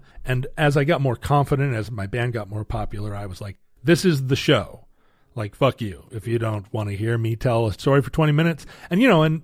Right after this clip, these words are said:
and Nabil, our drummer, would start twirling his sticks and would, and later on in the band, <laughs> he would just open his phone and start reading it while I was in the middle of, like, "And then the snows came." Long Winters fans grew to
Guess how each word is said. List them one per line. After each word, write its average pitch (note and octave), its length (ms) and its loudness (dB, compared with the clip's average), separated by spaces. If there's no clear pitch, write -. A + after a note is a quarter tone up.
and D#3 260 0
Nabil, D#3 420 6
our C#3 100 6
drummer, C3+ 380 2
would C3 160 2
start B2+ 260 -2
twirling C3 400 2
his B2 160 0
sticks - 480 -2
and A2+ 140 -2
would, G#2+ 240 -6
and A2+ 160 -4
later C3+ 260 6
on C3+ 200 4
in C#3 80 4
the C#3 80 4
band, C3 300 4
<laughs> - 20 4
he A#2+ 120 2
would C3 140 0
just A#2+ 220 0
open A#2+ 260 -2
his A2 160 -2
phone C3+ 380 0
and A2+ 120 -4
start A#2+ 220 -2
reading B2 240 0
it C3+ 140 -2
while B2 160 -2
I A2+ 100 -4
was A2 180 -4
in A#2 60 -4
the G#2+ 80 -6
middle G#2 180 -10
of, G2+ 80 -14
like, - 220 -20
"And F3+ 240 -2
then D#4 460 6
the G#3 100 4
snows F#3+ 720 2
came." A#2 400 -4
Long C#3 240 2
Winters C3 240 0
fans A#2 420 -2
grew B2 480 -2
to A#2 480 -2